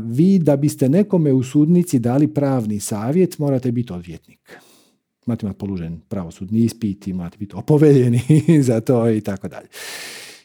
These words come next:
I samim time, neko je predložio, "Ha, ha, zašto ja ne bih stavio slušalice u uši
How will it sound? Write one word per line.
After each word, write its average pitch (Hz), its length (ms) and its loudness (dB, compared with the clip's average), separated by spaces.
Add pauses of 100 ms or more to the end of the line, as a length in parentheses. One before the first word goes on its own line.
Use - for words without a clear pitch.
(400)
I 120 460 0
samim 247 320 4
time, 202 340 4 (800)
neko 196 240 6
je 156 100 4
predložio, 151 540 4
"Ha, 165 220 2
ha, 262 280 2
zašto 190 300 2
ja 180 100 2
ne 170 120 2
bih 170 140 0
stavio 151 260 2
slušalice 113 560 -2
u 139 80 0
uši 294 380 -4